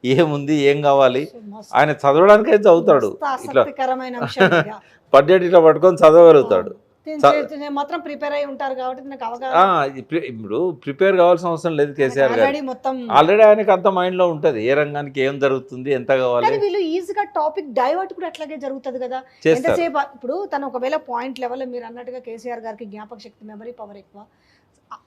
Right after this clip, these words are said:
Speaker 2: అవగాహన ఉంది, తెలంగాణ ప్రజల మీద ప్రేమ ఉంది, ఇన్ని ఉన్నాయి అని అంటున్నారు. కానీ రేపు ఒకటి మాట్లాడుతుంటే ఒకటి దాన్ని సైడ్ ట్రాక్ చేసి
Speaker 1: అదే జరుగుతుంది.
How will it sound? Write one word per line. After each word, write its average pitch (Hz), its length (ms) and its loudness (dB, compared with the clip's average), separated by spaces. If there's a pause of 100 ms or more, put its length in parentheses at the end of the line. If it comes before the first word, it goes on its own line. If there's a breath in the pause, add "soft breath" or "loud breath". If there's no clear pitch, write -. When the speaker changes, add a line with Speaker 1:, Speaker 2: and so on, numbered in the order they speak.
Speaker 2:
అవగాహన 240 460 -6
ఉంది, 214 240 -14
తెలంగాణ 247 420 -14
ప్రజల 233 280 -14
మీద 220 160 -18 (120)
ప్రేమ 220 260 -14
ఉంది, 247 160 -14
ఇన్ని 302 280 -4
ఉన్నాయి 254 340 -4
అని 214 120 -16
అంటున్నారు. 180 520 -20 (440)
కానీ 339 180 -4
రేపు 269 500 -6 (120)
ఒకటి 339 240 -8
మాట్లాడుతుంటే 339 640 -4
ఒకటి 285 320 -8
దాన్ని 254 220 -10
సైడ్ 262 260 -6
ట్రాక్ 262 300 -4
చేసి 233 400 -12
Speaker 1:
అదే 185 200 -2
జరుగుతుంది. 110 520 -2